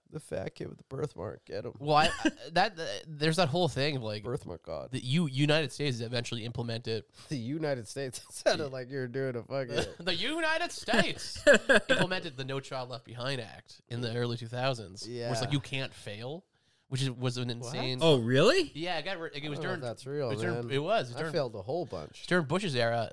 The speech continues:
Speaker 2: They took it away, though. Very controversial. Anyway, uh,
Speaker 1: That's when I lived there.
Speaker 2: No Child Left Behind, man.
Speaker 1: I moved there around two thousand,
Speaker 2: <laughs>
Speaker 1: two thousand one.
Speaker 2: You guys, you got, you
Speaker 1: I
Speaker 2: got the
Speaker 1: moved
Speaker 2: wrong
Speaker 1: here
Speaker 2: year.
Speaker 1: two thousand eleven.
Speaker 2: You missed out.
Speaker 1: <laughs>
Speaker 2: You missed out right away.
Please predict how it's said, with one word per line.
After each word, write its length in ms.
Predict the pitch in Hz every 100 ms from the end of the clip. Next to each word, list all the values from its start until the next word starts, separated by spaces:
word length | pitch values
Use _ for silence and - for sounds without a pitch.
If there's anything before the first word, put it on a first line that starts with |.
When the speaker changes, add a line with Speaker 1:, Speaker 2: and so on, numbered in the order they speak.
| 120
Speaker 2:
They 120 | 123
took 180 | - 156
it 60 |
away, 240 | 127 139 139
though. 300 | 113 107 120 _ - -
Very 140 | 165
controversial. 680 | 151 139 120 117 120 104 110 _ _ _
Anyway, 300 | 185 135 117 - _ _ _ -
uh, 320 | 131 127 123 92 -
Speaker 1:
That's 340 | 123 160 -
when 100 | 160
I 80 | 147
lived 300 | 127 180 190
there. 220 | 107 67 - _ _ _ _ _ _ _ _ 123 139 123
Speaker 2:
No 160 | 139 202
Child 240 | 214 202
Left 120 | 202
Behind, 320 | 202 196 254 147
man. 240 | 123 220 - _
Speaker 1:
I 80 | 101
moved 260 | 113 139 131
there 120 | 113
around 320 | 110 110 107
two 120 | -
thousand, 460 | 107 107 117 131 139
Speaker 2:
<laughs> 0 |
Speaker 1:
two 120 | -
thousand 320 | 113 113 104 -
one. 160 | 131
Speaker 2:
You 80 | 214 196 226
guys, 140 | 220 202 165
you 120 | 180
got, 140 | 208
you 80 | 190 165 170
Speaker 1:
I 60 |
Speaker 2:
got 120 | 117 147
the 60 | 151
Speaker 1:
moved 60 |
Speaker 2:
wrong 100 | 202 214
Speaker 1:
here 80 | 165
Speaker 2:
year. 100 | 160
Speaker 1:
two 80 | 160
thousand 260 | 143 143
eleven. 320 | 127 131 165 214
Speaker 2:
You 80 | 202
missed 260 | 202 208 -
out. 180 | 539 440 403 294
Speaker 1:
<laughs> 120 | 381 339
Speaker 2:
You 140 | 208
missed 240 | 208 -
out 280 | 214 226 165
right 160 | 170 196
away. 360 | 190 214 190